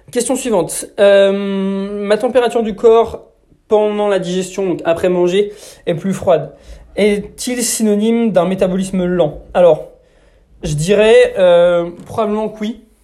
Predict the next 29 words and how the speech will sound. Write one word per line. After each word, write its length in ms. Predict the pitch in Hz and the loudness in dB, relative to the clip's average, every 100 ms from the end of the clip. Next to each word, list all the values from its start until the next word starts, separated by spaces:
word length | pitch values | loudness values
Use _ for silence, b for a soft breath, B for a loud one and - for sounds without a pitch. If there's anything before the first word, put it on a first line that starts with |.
| _ _ _ _ _ _ _ | _ _ _ _ _ _ _
Probablement. 720 | - 220 214 196 190 190 - B B B | -2 2 4 4 2 0 -6 B B B
C'est 100 | - | -12
compliqué 320 | 180 196 208 | -8 -6 -4
de 220 | 190 170 175 | -2 -2 -2
dire 160 | 180 | -4
ça 160 | 185 196 | -4 -4
parce 160 | 185 | -4
que 260 | - 170 156 B B B B | -4 -4 -4 B B B B
il 60 | 165 | 0
y 60 | |
a 100 | 170 | 0
plein 320 | 160 - 208 196 | 0 0 0 2
de, 720 | 185 170 165 165 160 151 156 | 0 0 0 -2 -4 -4 -4
de 120 | 170 | -4
facteurs 280 | 190 180 175 | -4 0 -2
à 40 | |
prendre 200 | 185 170 | 0 -4
en 20 | |
compte. 160 | 214 220 | -2 -4
Et 80 | 170 | 0
d'ailleurs, 340 | 165 190 202 - _ | 2 0 -2 -12 _
je 80 | |
te 100 | - | -8
recommande, 400 | 165 160 175 180 | -6 -4 -2 0
euh, 120 | 160 147 B B B B | -2 -4 B B B B
le 180 | 175 160 | -6 -4
podcast 640 | 190 214 214 190 - - - | -2 -2 -2 -4 -4 -12 -10
de, 180 | 165 160 | -8 -4
euh, 520 | 170 156 147 147 143 | -2 -2 -2 -4 -6